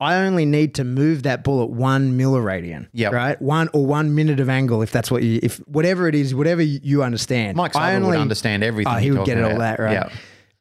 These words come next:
Speaker 1: But I only need to move it
Speaker 2: Mm.
Speaker 1: one degree.
Speaker 2: Yep.
Speaker 1: Now, at the target end, in front of the decoy, that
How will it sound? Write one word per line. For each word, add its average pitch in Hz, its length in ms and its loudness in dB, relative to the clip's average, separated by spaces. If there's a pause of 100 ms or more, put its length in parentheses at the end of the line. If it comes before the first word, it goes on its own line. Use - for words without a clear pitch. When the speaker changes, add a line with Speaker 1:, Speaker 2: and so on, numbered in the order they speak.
Speaker 1:
But 156 260 -2 (520)
I 185 220 2
only 196 200 2
need 165 260 2
to 143 120 0
move 135 500 2
it 117 240 -4 (100)
Speaker 2:
Mm. 113 60 -4
Speaker 1:
one 156 320 2
degree. 139 720 0
Speaker 2:
Yep. 107 260 -2 (480)
Speaker 1:
Now, 147 340 -2 (120)
at 139 160 -4
the 123 80 -4
target 175 420 0
end, 131 380 0
in 131 120 0
front 151 260 -2
of 131 40 -2
the 120 80 -2
decoy, 123 640 0 (440)
that 160 260 -2